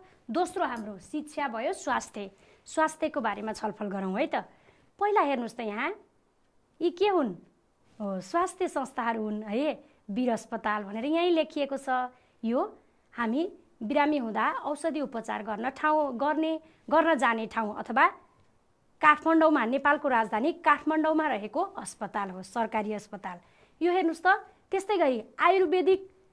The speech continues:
चिकित्सा पद्धतिबाट पनि औषधि उपचार गर्न सकिन्छ है। नरदेवीमा रहेको छ, यो पनि सरकारी अस्पताल नै हो। यो होमियोप्याथिक भन्ने पनि यो आयुर्वेदिक जस्तै प्रविधि हो र यो पनि सरकारी अस्पताल नै हो, पाटनमा रहेको छ। यी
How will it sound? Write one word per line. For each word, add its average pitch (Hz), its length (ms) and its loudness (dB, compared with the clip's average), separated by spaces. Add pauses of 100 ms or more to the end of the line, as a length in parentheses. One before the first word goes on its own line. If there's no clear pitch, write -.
(400)
चिकित्सा 349 460 2
पद्धतिबाट 294 720 0
पनि 262 320 -2 (120)
औषधि 277 360 -2
उपचार 226 340 -4
गर्न 202 220 -6
सकिन्छ 196 440 -8
है। 226 440 -4 (240)
नरदेवीमा 294 600 0
रहेको 269 280 -4
छ, 262 100 -8
यो 247 180 -4
पनि 208 220 -8
सरकारी 285 400 0
अस्पताल 247 460 -4
नै 247 120 -6
हो। 233 220 -4 (380)
यो 285 360 4 (220)
होमियोप्याथिक 320 920 4 (680)
भन्ने 240 240 0
पनि 302 460 0 (420)
यो 294 220 0 (220)
आयुर्वेदिक 349 600 4
जस्तै 311 520 0 (280)
प्रविधि 277 460 4
हो 277 340 2 (160)
र 254 60 -4
यो 285 240 4
पनि 349 280 4
सरकारी 254 420 -4
अस्पताल 240 460 -2
नै 262 100 -4
हो, 240 220 -2
पाटनमा 247 480 0
रहेको 226 260 -4
छ। 240 100 -8
यी 320 260 -2